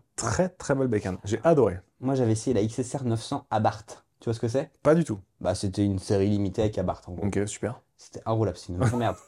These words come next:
Speaker 2: Une vraie
Speaker 1: <laughs>
Speaker 2: merde.
Speaker 1: De toute façon, tu vois les Fiat cinq cents Abarth qui hurlent dans la rue, là. Brrr, brrr. Tu sais, genre, frérot,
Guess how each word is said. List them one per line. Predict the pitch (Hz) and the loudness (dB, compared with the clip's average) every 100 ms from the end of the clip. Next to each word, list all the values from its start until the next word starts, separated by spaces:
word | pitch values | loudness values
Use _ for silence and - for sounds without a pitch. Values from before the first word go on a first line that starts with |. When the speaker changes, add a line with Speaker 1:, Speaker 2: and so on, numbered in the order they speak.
| - | 0
Speaker 2:
Une | 110 - | 6 6
vraie | 107 113 120 160 | 6 4 6 6
Speaker 1:
<laughs> | |
Speaker 2:
merde. | 123 127 | 6 4
Speaker 1:
De | - - - - | 2 -2 -18 -8
toute | - | 0
façon, | 135 | 2
tu | 220 143 | 4 4
vois | 160 | 6
les | 127 | 6
Fiat | - 143 | 6 2
cinq | - 117 | 2 -2
cents | 123 | 0
Abarth | 117 113 120 | 2 2 0
qui | - - - | -4 -16 2
hurlent | 240 196 139 113 | 8 10 8 6
dans | 113 | 4
la | 113 | 4
rue, | 139 | 4
là. | 104 101 _ _ _ _ | 2 -4 _ _ _ _
Brrr, | 131 135 202 294 247 | 4 10 12 12 8
brrr. | 147 156 175 202 240 - - | 4 8 10 10 10 4 0
Tu | 113 | 8
sais, | 120 | 8
genre, | 98 95 | 8 4
frérot, | 92 123 147 | 4 6 6